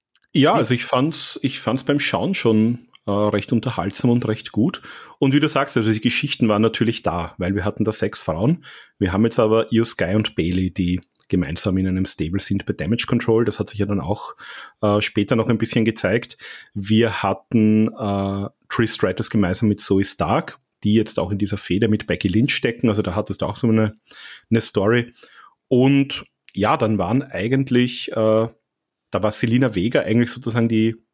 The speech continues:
Speaker 1: die einzige, die jetzt nicht wirklich da in irgendeine, in irgendeinen Angle oder in irgendeine Story schon involviert war. Von daher hattest du halt entsprechend diese, diese Dynamiken drin, also auch gleich mal, äh,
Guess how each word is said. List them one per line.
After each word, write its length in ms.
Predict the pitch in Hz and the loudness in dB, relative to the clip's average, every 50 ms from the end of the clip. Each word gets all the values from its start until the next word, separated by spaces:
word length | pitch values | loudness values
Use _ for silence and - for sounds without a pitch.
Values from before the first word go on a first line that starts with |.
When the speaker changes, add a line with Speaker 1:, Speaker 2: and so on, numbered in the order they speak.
| _ - | _ 0
Speaker 1:
die 180 | - 143 - - | 0 0 0 0
einzige, 440 | 92 104 127 135 - - 117 123 | 0 0 0 0 0 0 0 2
die 80 | 117 120 | 2 2
jetzt 200 | 113 110 - - | 0 0 2 2
nicht 200 | 117 123 123 - | 0 0 0 0
wirklich 280 | 113 107 - - - - | -2 -2 -2 -4 -6 -2
da 100 | 117 104 | 0 0
in 100 | 107 113 | 0 0
irgendeine, 640 | - - 107 117 110 107 101 104 104 104 104 104 | -2 -2 -2 0 0 2 2 2 2 0 0 0
in 200 | 104 - - 104 | -2 -2 -2 -2
irgendeinen 340 | 107 101 101 104 104 107 - | -2 0 0 -2 -2 -2 -4
Angle 240 | - 87 104 120 123 | -4 -4 -2 0 0
oder 120 | 107 104 | 0 0
in 60 | 104 101 | 0 -2
irgendeine 280 | 101 98 101 104 104 | 0 0 0 -2 -2
Story 340 | 98 - - 90 107 120 110 | -4 -4 -2 0 0 0 0
schon 340 | - - 104 98 101 104 - _ - | 0 -2 -2 -2 -2 -4 -8 _ -2
involviert 540 | 117 107 104 107 101 92 98 98 107 110 117 | 0 0 2 0 0 -2 0 0 0 2 2
war. 220 | 117 139 - - - - - - - - - - | 0 0 0 -2 -8 -16 -16 -16 -18 -20 -20 -10
Von 260 | - - 135 127 127 | -4 -2 -2 -2 -2
daher 600 | 131 90 87 107 123 135 135 143 147 147 147 _ _ _ _ - - - _ _ | -2 -2 0 2 2 4 4 4 2 0 -4 _ _ _ _ -16 -16 -16 _ _
hattest 400 | - - 95 - - 127 - - | -8 -8 -6 -4 -4 -6 -2 0
du 100 | 127 117 | 0 2
halt 480 | 120 120 117 117 120 - - - - _ _ _ _ _ _ _ - | 2 2 0 0 -2 -6 -14 -14 -14 _ _ _ _ _ _ _ -2
entsprechend 640 | 110 110 - - 107 101 101 - 113 107 - - - | -2 0 0 0 -2 -2 0 0 -2 -2 -2 -4 -6
diese, 460 | 107 - 117 107 104 107 107 107 _ _ _ _ _ _ _ _ - | -2 0 2 4 4 2 0 -2 _ _ _ _ _ _ _ _ -2
diese 180 | - 123 - - | 0 2 2 2
Dynamiken 640 | - 123 120 107 87 98 120 127 107 - - 104 - | 2 2 0 2 2 2 2 2 0 0 -2 -4 -2
drin, 260 | 98 98 107 120 131 | 0 0 2 2 2
also 220 | 117 95 - 107 | 2 2 2 0
auch 120 | 104 104 - | -2 0 0
gleich 240 | - 101 98 - - | -2 0 0 0 0
mal, 340 | 107 104 104 104 107 - - | 2 4 4 4 2 2 0
äh, 420 | 104 101 101 101 101 104 107 - | -2 -2 0 0 0 0 -2 -4